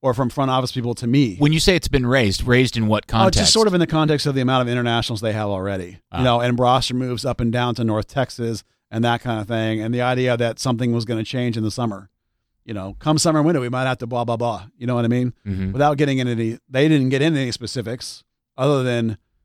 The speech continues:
Speaker 1: a general discussion about how they have nine international slots available, you know, and they already have ten guys. So,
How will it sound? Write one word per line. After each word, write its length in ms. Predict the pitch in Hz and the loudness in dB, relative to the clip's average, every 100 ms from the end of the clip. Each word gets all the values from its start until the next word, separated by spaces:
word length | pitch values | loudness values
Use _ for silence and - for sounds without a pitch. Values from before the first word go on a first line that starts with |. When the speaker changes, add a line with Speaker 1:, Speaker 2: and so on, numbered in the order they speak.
| _ | _
Speaker 1:
a 60 | 120 | -10
general 320 | 117 139 127 | -2 -2 -2
discussion 460 | 120 117 139 127 117 | -4 -2 -2 -2 -4
about 240 | 117 110 | -4 -2
how 120 | 123 | -2
they 140 | 120 113 | -2 -2
have 240 | 117 107 | -2 -2
nine 320 | 110 120 123 | 0 0 0
international 460 | 120 117 117 117 123 | -2 -2 -4 -4 -8
slots 320 | - 104 - | -8 -8 -8
available, 560 | 95 104 104 82 80 - _ _ _ _ _ | -10 -6 -6 -8 -14 -20 _ _ _ _ _
you 100 | 113 | -4
know, 180 | 101 107 | -2 -2
and 100 | 120 | 0
they 60 | 117 | 2
already 320 | 117 135 117 | 2 2 0
have 160 | 110 | -4
ten 240 | - 120 104 | -4 -2 0
guys. 560 | 113 110 85 101 - _ _ _ _ _ | -2 -2 -6 -10 -14 _ _ _ _ _
So, 400 | - 117 110 | -4 -2 -2